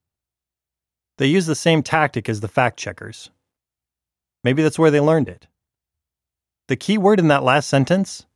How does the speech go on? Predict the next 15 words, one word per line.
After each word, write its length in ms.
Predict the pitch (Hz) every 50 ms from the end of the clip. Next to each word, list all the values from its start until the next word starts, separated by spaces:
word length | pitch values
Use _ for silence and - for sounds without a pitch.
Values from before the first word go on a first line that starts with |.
| _ _ _ _ _ _ -
was 160 | 120 110 - - -
innocent. 560 | 160 156 147 120 - - 101 87 - _ _ _ _ _ _ _ _ _ _ _ _ _ _ _ _ _ _ -
It's 140 | 147 135 -
entirely 480 | 170 147 - - 190 214 220 185 170 143
subjective 560 | - - 135 117 - 160 165 - - 139 117
to 120 | - 131 123
their 400 | 107 107 147 139 156 170 160 139
idea 680 | 147 156 156 151 123 143 160 165 139 107 90 101 _ -
of 160 | 135 131 113
who 160 | 127 139 143
is 480 | - 139 139 160 185 220 214 - - - _ _ _ _ _ _ _
and 120 | - 123 120
is 120 | 117 107
not 440 | 131 147 175 170 131 101 98 _ _ _ _ _ _ _ _ _ _ _ _ _ -
innocent. 600 | 165 165 139 107 - - - - - _ _